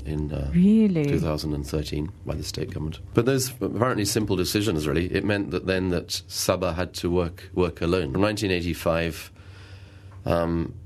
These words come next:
Speaker 1: it was decided that Sabah would do its own project, which was actually completely the wrong thing. It was a political decision, in my view. And, and also that,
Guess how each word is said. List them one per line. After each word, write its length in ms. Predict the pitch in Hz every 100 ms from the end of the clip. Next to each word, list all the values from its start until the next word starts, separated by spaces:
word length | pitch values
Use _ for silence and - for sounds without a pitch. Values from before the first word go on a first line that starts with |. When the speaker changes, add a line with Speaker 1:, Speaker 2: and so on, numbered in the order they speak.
| -
Speaker 1:
it 140 | 82
was 180 | 87 82
decided 500 | 85 - 90 82 80
that 100 | 76
Sabah 240 | - 95 82
would 100 | 76
do 80 | 80
its 160 | 78 85
own 160 | 85
project, 420 | 80 78 - - - -
which 140 | 85
was 140 | 87
actually 400 | 90 - - 78 76 -
completely 300 | - 85 120
the 100 | 78
wrong 180 | 78 78
thing. 220 | 76 90
It 60 | 92
was 120 | 73
a 60 | 73
political 400 | 85 87 - 71
decision, 400 | 73 78 95 - - - - -
in 100 | 76
my 140 | 78
view. 280 | 71 85 101 - - - - - - - - - -
And, 320 | 101 107 107
and 160 | 101 107
also 400 | 135 - 92 85
that, 240 | 92 -